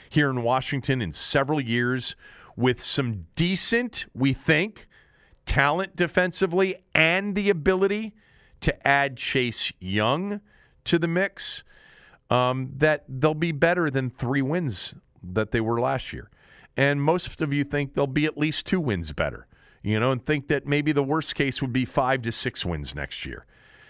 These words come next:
I agree with that. Now, the contrarian in me wants to pick under. It says, "Everybody's going over, I should take under." But I, I, I don't believe that. Analytically, I don't see this team as a four win or less team.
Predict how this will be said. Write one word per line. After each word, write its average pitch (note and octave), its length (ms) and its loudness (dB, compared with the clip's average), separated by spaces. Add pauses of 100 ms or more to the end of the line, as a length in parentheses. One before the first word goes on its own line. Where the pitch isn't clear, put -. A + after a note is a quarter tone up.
(160)
I G3 120 0
agree D#3+ 340 2
with B2 160 -2
that. C2+ 220 -8
Now, A#2+ 80 2
the B2 80 0
contrarian C#3 680 2
in F#2 140 -2
me F2+ 100 -2
wants F2+ 300 -2
to - 80 -6
pick - 340 -4 (100)
under. F#2 380 -4 (440)
It G2+ 140 -4
says, A2+ 360 0 (100)
"Everybody's C3+ 480 2
going G#2+ 300 0
over, F#2+ 360 0
I F2+ 60 0
should F2 220 -6
take E2+ 180 -2
under." D#2+ 260 -4
But A#2+ 140 0
I, D#3+ 100 -4 (100)
I, - 200 -4
I E3+ 80 0
don't G3 220 -2
believe E3+ 400 -2
that. B2 180 -6 (140)
Analytically, F#3 840 0 (580)
I E3 60 4
don't A#3 200 -2
see - 360 -2
this D#3 280 -2
team G2 480 -2
as F#2+ 220 0
a F2+ 360 0 (180)
four A2 680 0
win F#2 520 -2
or F2 220 0
less D#2 380 -4
team. C2 400 -12